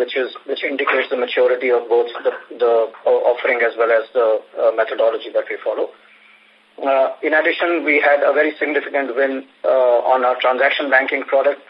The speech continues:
from Southeast Asia, from one of the large banks in that region. Um, on our flagship NEO product, we continue to, uh, have built pipeline, especially, uh, for large value opportunities. Um, on, on the marketing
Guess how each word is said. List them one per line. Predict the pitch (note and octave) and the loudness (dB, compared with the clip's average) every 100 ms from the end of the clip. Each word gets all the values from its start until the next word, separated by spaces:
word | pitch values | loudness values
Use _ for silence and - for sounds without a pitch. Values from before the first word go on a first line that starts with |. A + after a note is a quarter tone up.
| - | -2
from | A#2+ A#2 | 0 0
Southeast | B2+ A#2+ A#2+ - | -2 -2 -4 0
Asia, | C3 C3+ F3+ - - - | 0 2 -2 -4 -20 -8
from | - B2+ | -4 0
one | B2+ | 0
of | B2+ | 2
the | B2+ | 2
large | B2 B2+ B2+ - | 4 4 2 0
banks | A#2 C#3+ - | 0 0 -6
in | C3+ | -2
that | B2+ B2+ | 0 0
region. | C3 C3 D#3+ - _ - - _ | -2 -2 -6 -8 _ -20 -20 _
Um, | D3+ C3 C3 C3 - - _ _ _ - | 0 2 2 0 -8 -20 _ _ _ -4
on | D3+ | 2
our | C#3 C#3 - | 2 2 2
flagship | C#3+ D3 - D3+ | 2 2 -2 -6
NEO | B2+ C#3 D#3 | -4 -2 0
product, | D#3 D3+ D3 E3 - - | 0 2 2 0 -4 -10
we | D3 C3 C#3 - | -8 -4 -4 -4
continue | C#3+ C#3 D3 D3 D3 | -6 -4 -2 0 0
to, | D3 C#3 C3+ - | -2 -2 -2 0
uh, | C#3 B2+ B2+ A#2+ | 2 4 4 2
have | C#3+ C3+ | 0 -4
built | B2+ C3+ C3 | -2 -2 0
pipeline, | C3 B2+ B2+ C#3 C#3+ | 0 0 0 0 0
especially, | C3+ - - C#3+ - C#3+ B2+ A#2 _ - | -2 -2 0 0 -2 -4 -4 -6 _ -4
uh, | B2 B2+ A#2+ | 0 2 0
for | C3 | 0
large | A#2+ A#2+ G#2 | 2 2 2
value | A#2+ A2+ A#2 | 2 2 2
opportunities. | A2 A2+ A2 G2+ G#2+ F#2 - _ _ - - _ _ _ _ _ | -2 -4 -10 -10 -12 -16 -20 _ _ -20 -20 _ _ _ _ _
Um, | - C#3 C#3 - | 0 2 2 2
on, | C#3+ D#3+ - D#3+ E3 E3 | 2 2 2 2 2 2
on | D#3 | 0
the | |
marketing | D#3 D#3+ E3+ F#3+ | 2 2 2 -2